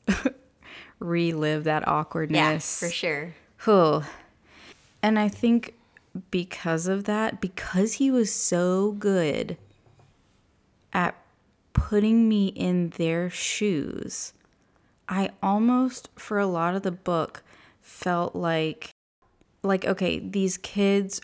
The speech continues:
Speaker 1: are trying to create something profound out of nothing, and it's just completely ridiculous and doesn't make any sense. And I felt the same way about his writing for a while in this book.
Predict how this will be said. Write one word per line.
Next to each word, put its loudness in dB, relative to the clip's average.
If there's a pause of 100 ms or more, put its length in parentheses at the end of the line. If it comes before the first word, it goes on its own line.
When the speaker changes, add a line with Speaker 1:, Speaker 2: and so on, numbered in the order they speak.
(160)
Speaker 1:
are 0
trying 0
to -4
create -6
something -2
profound -2
out -2
of -2
nothing, -2
and 0
it's -8
just -4
completely -6
ridiculous -4
and -2
doesn't -4
make -8
any -4
sense. -6 (360)
And 2
I 4
felt 2
the 0
same 0
way 0
about 0
his -2
writing -4
for -6
a -4
while -2
in -2
this -4
book. -4